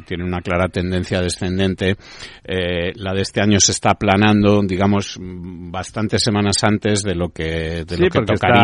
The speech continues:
Speaker 2: está,
Speaker 1: ¿no?
Speaker 2: está lloviendo mucho en septiembre, ¿no?
Speaker 1: Con todo y con eso, eh, pues perdemos, eh, ciento once hectómetros cúbicos esta semana, que es un cero veinte por ciento. Esto nos sitúa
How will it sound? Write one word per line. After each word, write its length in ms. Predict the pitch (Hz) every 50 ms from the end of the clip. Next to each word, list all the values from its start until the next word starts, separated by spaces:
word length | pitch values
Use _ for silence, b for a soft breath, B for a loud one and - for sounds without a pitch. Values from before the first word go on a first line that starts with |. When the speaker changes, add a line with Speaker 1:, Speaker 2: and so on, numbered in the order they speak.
| 104 82 87
Speaker 2:
está, 20 |
Speaker 1:
¿no? 100 | 95 120 135 -
Speaker 2:
está 320 | - - - - 110 104
lloviendo 480 | 104 110 113 110 113 120 123 120 117 113
mucho 260 | 117 120 110 - 117
en 60 | 110
septiembre, 540 | 98 - 104 85 - 147 170 175 139 104 95
¿no? 180 | 104 135 165 190
Speaker 1:
Con 320 | 131 117 110 113 113 101 -
todo 280 | - 135 135 139 151
y 60 | 151
con 160 | 131 147 147 160
eso, 220 | 160 - - 160 147 - - - - -
eh, 560 | 104 104 101 101 98 95 92 92 92 90 90 90
pues 200 | - 101 87 -
perdemos, 960 | - - 98 92 101 110 107 110 113 117 113 113 117 113 - - - - - 123
eh, 100 | - 101
ciento 440 | 92 - - 120 110 113 117 - - 107
once 260 | 104 104 - - 101
hectómetros 480 | 87 - - 101 98 95 - 95 90 -
cúbicos 420 | - 123 113 113 104 - 104 101 -
esta 220 | 95 - - 92
semana, 380 | 92 - 95 110 139 143 135 120
que 60 | 110 104
es 100 | - -
un 120 | 95 95
cero 360 | - - - 120 107 104 98
veinte 280 | 98 98 98 92 - 90
por 180 | 87 98 90
ciento. 560 | - - 127 127 123 120 120 - 117 117 120 110
Esto 240 | 101 - - 101 92
nos 220 | 98 98 95 -
sitúa 480 | - 90 90 - 107 104 104 104 92